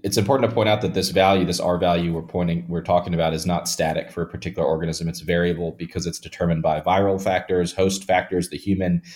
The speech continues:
as well as social and environmental factors. Um, meaning that, you know, if you rearrange your social organization, for example, with this social distancing and quarantining people and things like that,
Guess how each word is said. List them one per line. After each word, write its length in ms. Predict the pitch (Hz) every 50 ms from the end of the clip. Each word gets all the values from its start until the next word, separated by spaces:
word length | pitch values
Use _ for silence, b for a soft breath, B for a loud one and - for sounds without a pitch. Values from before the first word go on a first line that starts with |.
| B B _
as 140 | - 87 90
well 160 | 101 101 95
as 120 | 87 85 -
social 420 | - 90 90 87 - 92 90 87
and 100 | 82 82
environmental 580 | 82 80 90 87 82 78 80 85 87 - 85 80
factors. 540 | - 85 80 80 - - 78 78 - - B B B B B B _ -
Um, 380 | 85 82 80 80 80 82 80 - -
meaning 360 | 92 95 95 92 90 87 82
that, 240 | 82 85 82 - -
you 60 | 92
know, 80 | 85 78
if 100 | 78 -
you 160 | 104 101 90
rearrange 560 | 92 98 98 92 85 85 87 90 90 90 87
your 80 | 87 82
social 360 | - - 92 90 - - 80
organization, 720 | 80 90 85 82 85 85 - 104 113 113 - 80 80 87
for 160 | - 80 80 78
example, 420 | - - 85 90 - - 76 82
with 100 | 78 -
this 140 | - 73 -
social 300 | - 82 78 - 78 73
distancing 520 | 82 82 - - 82 78 - 78 76 85
and 140 | 85 76 -
quarantining 540 | - 82 80 82 82 - 80 78 76 78 76
people 340 | - 80 - - 87 87 80
and 100 | 78 -
things 220 | 80 82 80 -
like 160 | 80 78 -
that, 380 | - 95 104 95 95 - B